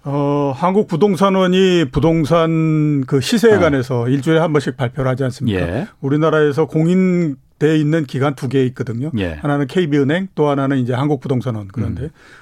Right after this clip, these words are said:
Speaker 1: 부동산원에서 일주일에 한 번 발표하는데, 지난 사월 첫째 주 그, 그 통계가 나왔습니다.
Speaker 2: 예.
Speaker 1: 어, 서울 아파트가 보합을 그 기록을 했습니다. 그러니까, 어, 이게 상승 없이 그냥 영점영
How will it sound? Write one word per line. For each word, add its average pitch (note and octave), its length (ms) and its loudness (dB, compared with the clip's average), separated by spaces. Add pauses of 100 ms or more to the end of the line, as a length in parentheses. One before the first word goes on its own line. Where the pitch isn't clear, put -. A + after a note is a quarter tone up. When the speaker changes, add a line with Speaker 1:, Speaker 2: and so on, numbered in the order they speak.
(100)
Speaker 1:
부동산원에서 D#3+ 1160 0
일주일에 D3+ 340 -2
한 D3 140 -2
번 C#3+ 140 -2
발표하는데, B2+ 680 -4 (300)
지난 D#3 280 -2
사월 D#3+ 720 0 (160)
첫째 - 440 -4 (100)
주 E3 580 -2 (180)
그, C#3 300 0
그 B2+ 160 -4
통계가 E3 320 2
나왔습니다. A#2 680 -2
Speaker 2:
예. F#2+ 180 -4 (480)
Speaker 1:
어, C#3+ 400 -2
서울 G3+ 260 2
아파트가 F3 1040 0
보합을 E3 640 2 (140)
그 A#2+ 300 -2
기록을 A#2 360 -8
했습니다. A#2 460 -10
그러니까, C3 260 -2 (300)
어, C3 480 0
이게 C#3 180 0
상승 E3+ 380 0
없이 D#3 320 -4
그냥 C#3+ 240 0
영점영 C#3 540 0